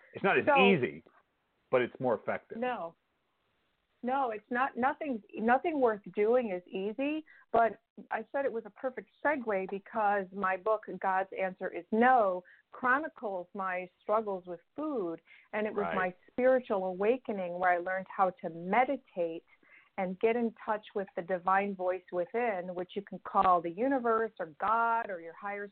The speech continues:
Speaker 2: self or whatever label you want to put on it. It's a spiritual voice within, and it's our true power. And that really was the turning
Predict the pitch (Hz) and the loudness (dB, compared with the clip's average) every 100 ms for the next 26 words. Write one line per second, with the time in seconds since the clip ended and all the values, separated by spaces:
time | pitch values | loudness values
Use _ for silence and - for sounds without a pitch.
0 | - 262 262 254 202 254 285 285 262 214 | -4 -2 -2 -2 -4 -4 -4 -4 -2 -2
1 | 208 214 190 185 185 208 170 165 170 170 | -4 -4 -4 -6 -2 -2 -2 -4 -8 -10
2 | _ _ _ - 226 226 208 _ 214 196 | _ _ _ 2 2 2 -6 _ 2 2
3 | 196 - 196 180 185 180 175 175 202 196 | 2 0 -2 0 2 4 2 0 -2 -2
4 | - 180 165 160 165 - - - 190 185 | -2 -4 -2 -6 -8 -12 -12 2 4 4
5 | 185 180 - - 214 208 196 - 208 214 | 4 2 0 -6 -2 -2 -2 0 4 4
6 | 175 160 156 _ _ - 208 202 180 175 | 2 -6 -12 _ _ -12 -8 -6 -6 2
7 | 226 269 269 240 - 185 226 269 247 202 | 6 6 6 4 -2 -10 -4 -2 -2 -2
8 | 180 180 - 185 - 190 180 | -8 -12 -14 -20 -16 -14 -14